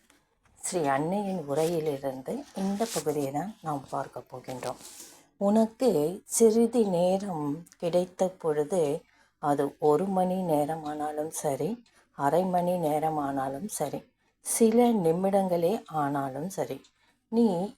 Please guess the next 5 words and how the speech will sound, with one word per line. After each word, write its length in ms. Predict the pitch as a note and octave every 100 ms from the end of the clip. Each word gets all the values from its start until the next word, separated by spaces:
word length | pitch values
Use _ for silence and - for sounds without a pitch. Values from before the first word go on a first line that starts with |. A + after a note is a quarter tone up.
| F#3
இவ்வாறு 500 | F#3 F#3 G#3 G3 E3 G3
நினைக்க 480 | F3+ D#3 D3 - D3+
வேண்டும். 420 | C3+ C3 C3 C3+ - - _ _ _
கடைசியில் 760 | D#3 C#3+ C#3+ - E3+ D#3 C3+ C#3+ - _
ஒரு 300 | D#3+ D#3 C#3+